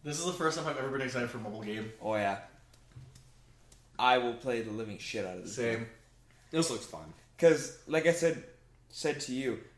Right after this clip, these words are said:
Speaker 2: this game, it's just like, it, I feel like it's hyping up the character list for Jump Force.
Speaker 3: Yeah.
Speaker 2: It's like, look what we can put into these kind of games. Look what we can maybe
Speaker 3: You
Speaker 2: put into
Speaker 3: just
Speaker 2: Jump
Speaker 3: have,
Speaker 2: Force.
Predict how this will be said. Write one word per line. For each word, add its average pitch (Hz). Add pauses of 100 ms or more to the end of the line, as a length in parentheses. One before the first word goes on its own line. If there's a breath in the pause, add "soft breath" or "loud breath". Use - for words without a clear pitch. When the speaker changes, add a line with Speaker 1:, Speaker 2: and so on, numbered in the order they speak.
Speaker 2:
this 147
game, 175
it's 147
just 160
like, 175 (100)
it, - (240)
I 135
feel 165
like 185
it's 170
hyping 135
up 127
the 123
character 120
list 107
for 117
Jump 110
Force. - (340)
Speaker 3:
Yeah. 87 (320)
Speaker 2:
It's -
like, - (220)
look 170
what 202
we 175
can 175
put 196
into 180
these 156
kind 135
of 120
games. 110
Look 202
what 214
we 214
can 202
maybe 196
Speaker 3:
You 208
Speaker 2:
put 214
into 220
Speaker 3:
just 240
Speaker 2:
Jump 294
Speaker 3:
have, -
Speaker 2:
Force. -